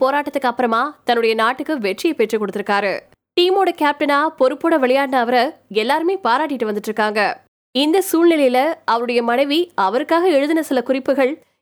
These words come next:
இப்ப சிறப்பா பாராட்டப்பட்டுட்டு வந்துட்டு இருக்கு. மெஸ்ஸியின் மனைவி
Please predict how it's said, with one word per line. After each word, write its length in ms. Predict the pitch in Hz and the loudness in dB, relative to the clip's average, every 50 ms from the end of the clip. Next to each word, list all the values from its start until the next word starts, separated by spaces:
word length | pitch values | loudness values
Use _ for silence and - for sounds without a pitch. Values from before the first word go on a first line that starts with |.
| _ | _
இப்ப 240 | _ 247 254 262 262 262 - | _ -8 -4 -4 -4 -2 -2
சிறப்பா 300 | - 277 311 311 - 277 277 330 330 - - | -2 -2 0 0 0 0 0 -2 -2 -2 -2
பாராட்டப்பட்டுட்டு 600 | 254 277 320 349 349 320 - 233 220 220 262 240 | 0 0 0 -2 -4 -4 -4 -6 -4 -4 -4 -2
வந்துட்டு 160 | 214 208 202 | -4 -4 -6
இருக்கு. 340 | 220 208 202 - 214 190 143 - - _ _ _ _ _ _ _ - 247 | -6 -6 -4 -4 -4 -4 -4 -8 -12 _ _ _ _ _ _ _ -2 -2
மெஸ்ஸியின் 400 | 285 311 311 - 403 392 381 339 | -2 -2 0 0 2 2 2 2
மனைவி 440 | 302 294 294 285 285 311 311 - | 2 0 0 0 0 -2 -4 -4